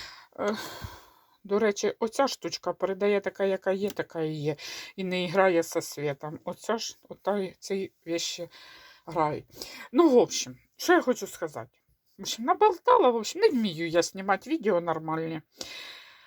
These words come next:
В общем, оці дві, дві речі я хочу сказати їм "стоп" за вересень місяць. Е, я буду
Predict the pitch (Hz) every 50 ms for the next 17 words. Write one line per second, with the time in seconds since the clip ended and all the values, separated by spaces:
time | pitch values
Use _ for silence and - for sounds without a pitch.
0 | _ _ _ _ _ _ - 226 226 262 254 - - 247 247 - - - 302 240
1 | 208 240 240 247 233 - 185 190 208 254 254 233 240 269 285 285 - - - -
2 | 185 170 202 233 - - - - - 226 247 269 269 - - - 180 185 156 -
3 | _ _ _ _ _ _ _ _ - - - - - - - - - _ _ -
4 | - - - 220 208 233 240 240 - 226 220 208 - - _ - 175 165 _ _
5 | - - - _ _ _ _ _ _ _ _ _ _ _ _ _ _ _ _ -
6 | 143 180 170 165 165 165 170 - - 180 170 165 165 165 160 156 143 - - 156
7 | 156 - - - - _ _ _ - - - _ _ _ _ _ _ _ - _
8 | _ _ _ _ _ _ _ _ - - 196 190 185 180 180 180 180 175 - -
9 | - _ _ _ _ _ _ _ _ _ _ _ _ _ _ - 175 170 208 240
10 | 233 226 214 202 196 185 185 202 202 165 151 175 175 170 170